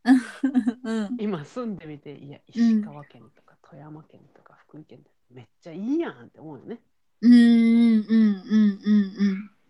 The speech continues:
Speaker 2: まあ、そう考えたら日本には四十七個もそんなとこがあると思ったら面白いね。
Speaker 1: うん。そうだよ。まだ行ったこともないとこ。
Speaker 2: ぜひ独自性を失わないでほしいわ。
Speaker 1: うん。ちょっと茨城にも行ってみてよ、ともこ。ちょっと良さを。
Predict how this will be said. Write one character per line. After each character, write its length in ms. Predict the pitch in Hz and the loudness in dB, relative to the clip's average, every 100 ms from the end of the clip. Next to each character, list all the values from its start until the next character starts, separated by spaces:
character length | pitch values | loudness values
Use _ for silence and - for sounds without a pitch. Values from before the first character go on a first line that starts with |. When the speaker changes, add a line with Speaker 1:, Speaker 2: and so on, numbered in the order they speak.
| - | -20
Speaker 2:
ま 60 | |
あ、 20 | |
そ 100 | 160 | -20
う 40 | 196 | -14
考 120 | 294 | -12
え 60 | 302 | -8
た 80 | |
ら 100 | 175 | -8
日 120 | 151 156 | -8 -12
本 180 | 202 262 | -12 -12
に 60 | 190 | -10
は 80 | |
四 240 | 139 190 240 | -10 -10 -12
十 140 | 175 | -12
七 260 | 151 147 196 | -8 -8 -8
個 80 | 185 | -14
も 140 | 135 | -20
そ 140 | - | -20
ん 40 | 165 | -20
な 100 | 170 | -20
と 80 | - | -20
こ 120 | 202 | -18
が 100 | 143 | -18
あ 40 | |
る 100 | 156 | -18
と 80 | 160 | -20
思 80 | 139 | -20
っ 40 | |
た 100 | 135 | -20
ら 80 | 135 | -20
面 240 | 135 139 147 | -20 -20 -20
白 180 | 196 208 | -10 -4
い 60 | |
ね。 60 | 214 | -4
Speaker 1:
う 80 | 208 | -4
ん。 120 | - _ _ _ _ _ | -12 _ _ _ _ _
そ 220 | - 269 | -4 -2
う 40 | |
だ 120 | 220 190 | 0 -2
よ。 180 | 160 _ _ _ _ _ _ _ _ | -6 _ _ _ _ _ _ _ _
ま 120 | 240 | -4
だ 80 | 220 | -2
行 100 | 208 | -4
っ 20 | |
た 120 | 254 | -4
こ 100 | 247 | -2
と 120 | 240 220 | -2 -2
も 100 | 208 | -4
な 140 | 208 | -4
い 60 | 220 | -4
と 40 | |
こ。 40 | |
Speaker 2:
ぜ 20 | 240 | -6
ひ 40 | |
独 0 | |
自 0 | |
性 60 | 233 | -8
を 260 | 226 214 | -8 -10
失 340 | 156 160 214 220 | -14 -16 -12 -6
わ 100 | 220 | -4
な 100 | 214 | -4
い 60 | |
で 60 | 160 | -6
ほ 120 | 147 | -16
し 160 | 147 147 | -20 -20
い 60 | |
わ。 80 | - | -20
Speaker 1:
う 40 | - | -20
ん。 20 | |
ち 20 | |
ょ 20 | _ _ _ _ _ _ | _ _ _ _ _ _
っ 20 | |
と 80 | - | -2
茨 280 | 262 349 427 | 0 0 0
城 160 | 330 247 | 2 2
に 100 | 202 | 0
も 120 | 190 | -4
行 100 | 202 | -12
っ 40 | - | -6
て 160 | - | -2
み 140 | 220 220 | 0 -2
て 120 | 202 | -6
よ、 80 | 196 _ _ | -10 _ _
と 120 | 196 | -14
も 80 | 196 | -14
こ。 160 | - _ _ _ | -14 _ _ _
ち 80 | - | -12
ょ 20 | |
っ 20 | |
と 100 | 202 | -4
良 120 | 214 | -4
さ 260 | 226 226 185 | -2 -4 -4
を。 120 | 175 | -12